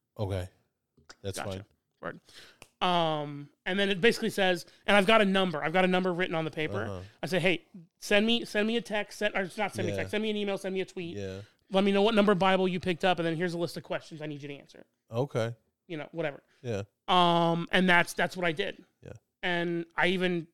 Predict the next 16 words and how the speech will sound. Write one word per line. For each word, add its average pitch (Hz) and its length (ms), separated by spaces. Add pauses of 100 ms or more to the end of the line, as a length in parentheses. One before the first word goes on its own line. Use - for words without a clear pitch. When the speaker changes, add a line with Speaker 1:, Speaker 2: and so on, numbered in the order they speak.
Speaker 2:
tagged 165 440
the 160 100
Gideon's 160 420
Bible. 160 380
Like, 180 120
they 226 80
don't 226 100
know 208 120
who 190 120
I 170 100
am 175 200
as 147 80
a 165 40
person. 175 400
Speaker 1:
<laughs> 156 60
Right, 143 260